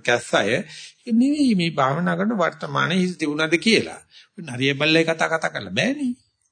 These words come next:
ඒ වගේම අනික් මිනිස්සයා අහන දෙන්නේ කමඨාන සුද්ධ කරලා දෙන්නේ. ඉතින් මති පැත්තක තියෙදි මම මේ භාවනා කරනකොට මේ සක්මන් කරනකොට මට ඊයේ නම් පියවර තුනක ස-, වර්තමාන හිත තිබ්බා.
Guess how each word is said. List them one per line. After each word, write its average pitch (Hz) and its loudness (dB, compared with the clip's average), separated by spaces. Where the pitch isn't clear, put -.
ඒ 156 4
වගේම 165 4
අනික් 120 -2
මිනිස්සයා 175 -4
අහන 127 0
දෙන්නේ 113 -2
කමඨාන 175 0
සුද්ධ 226 4
කරලා 202 0
දෙන්නේ. 180 -2
ඉතින් 208 2
මති 175 2
පැත්තක 185 0
තියෙදි 143 -4
මම 170 -2
මේ 151 -6
භාවනා 131 0
කරනකොට 139 -6
මේ 165 -2
සක්මන් 147 0
කරනකොට 139 0
මට 170 0
ඊයේ 147 -4
නම් 170 0
පියවර 147 2
තුනක 147 0
ස-, 147 -2
වර්තමාන 143 0
හිත 156 0
තිබ්බා. 123 -2